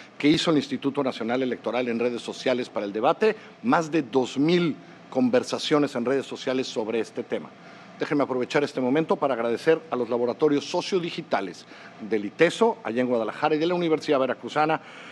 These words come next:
por su apoyo en el ordenamiento de la participación ciudadana en redes sociales que compartieron con nosotros. Entre mil novecientos noventa y dos y dos mil dieciséis, el promedio de crecimiento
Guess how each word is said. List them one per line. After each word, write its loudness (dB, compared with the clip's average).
por 6
su 6
apoyo 6
en 8
el 6
ordenamiento 4
de 4
la 6
participación 0
ciudadana 0
en -2
redes 0
sociales -2
que -6
compartieron -4
con -8
nosotros. -14
Entre 0
mil 8
novecientos 4
noventa 4
y 4
dos 6
y -4
dos 0
mil 0
dieciséis, -2
el 2
promedio 0
de 2
crecimiento 0